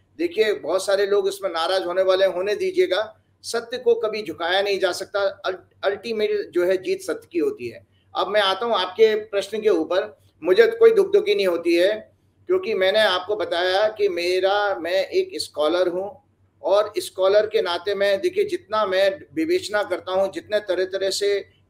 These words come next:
event लेकर के आता हूँ, उस event की कुंडली बना के करता हूँ। शायद ही कोई ज्योतिषी, मेरे दर्शक, आपके दर्शक और दुनिया के सब लोग जानते होंगे,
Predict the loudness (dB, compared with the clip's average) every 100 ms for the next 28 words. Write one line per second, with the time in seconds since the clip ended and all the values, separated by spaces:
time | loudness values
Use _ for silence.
0 | -8 0 2 2 2 2 2 2 2 2
1 | 2 0 -2 0 -2 -2 -4 0 0 0
2 | 0 -2 -2 -4 -4 -4 -4 -6 -10 _
3 | -4 2 6 6 6 2 2 6 8 8
4 | 6 2 2 -4 -2 -2 -4 -14 _ -10
5 | -2 0 2 0 0 -2 0 -2 0 -2
6 | -2 -2 0 0 0 -2 0 0 0 0
7 | 0 0 0 -2 -2 -2 -2 -2